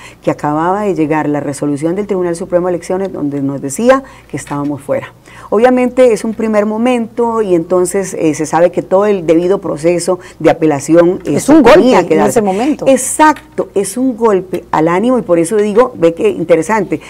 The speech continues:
Speaker 1: me acuerdo perfectamente el día y no solamente por eso, porque era el cumpleaños de mi esposo,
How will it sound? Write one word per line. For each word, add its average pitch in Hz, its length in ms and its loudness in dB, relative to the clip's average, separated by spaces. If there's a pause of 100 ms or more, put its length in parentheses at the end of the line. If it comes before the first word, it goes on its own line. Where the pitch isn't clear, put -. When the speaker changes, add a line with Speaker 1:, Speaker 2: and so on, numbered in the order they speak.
(120)
Speaker 1:
me 156 80 0
acuerdo 175 260 0
perfectamente 247 600 0
el 247 100 0
día 247 220 2
y - 80 -2
no 170 100 0
solamente 202 380 -2
por 214 160 -4
eso, 214 300 -6 (320)
porque 170 240 0
era 170 100 4
el 165 60 -2
cumpleaños 190 380 4
de 214 120 0
mi 226 100 -2
esposo, 233 580 2